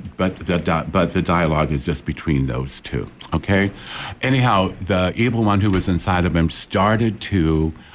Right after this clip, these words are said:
tell me things about myself that no one would know.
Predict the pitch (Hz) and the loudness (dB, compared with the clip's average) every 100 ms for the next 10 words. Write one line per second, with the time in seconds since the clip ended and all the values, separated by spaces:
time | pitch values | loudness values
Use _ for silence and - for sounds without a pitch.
0 | - - - - - 110 107 98 95 95 | -18 -18 -16 -6 0 2 2 0 -2 0
1 | 82 78 82 76 78 73 65 76 67 - | 0 0 -2 0 0 -2 -2 -2 -4 -4
2 | 82 65 62 - - _ - - 76 73 | -2 -2 -4 -8 -20 _ -8 -2 0 2
3 | 80 82 85 78 71 69 65 65 | 2 2 0 -2 -2 -2 -2 -4